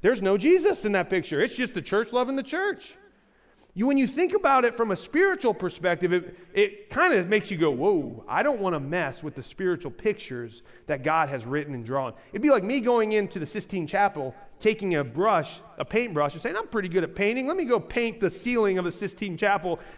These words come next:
Michelangelo was okay, but I think he got this part wrong up here," right? You'd probably get shot,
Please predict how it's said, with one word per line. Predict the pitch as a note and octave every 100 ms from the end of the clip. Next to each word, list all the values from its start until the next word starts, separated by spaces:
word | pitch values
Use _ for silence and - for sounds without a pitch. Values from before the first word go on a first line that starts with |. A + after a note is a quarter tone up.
| -
Michelangelo | B4+ - B3+ D4 C#4+ A#3 G#3
was | F#3+
okay, | G3 F3 A#3 G3 E3
but | G3+
I | G#3
think | D#4+ F4
he | C4
got | A#3+ G#3 D3+
this | G#3+ A3
part | G#3 F3+
wrong | E3 F3 F3
up | E3 D#3
here," | E3 - - - - - - -
right? | F#3 B3 - - - - -
You'd | F#3+ D#4+ -
probably | G#3 B3 B3 B3+
get | C#4+
shot, | - D3 D3 - - -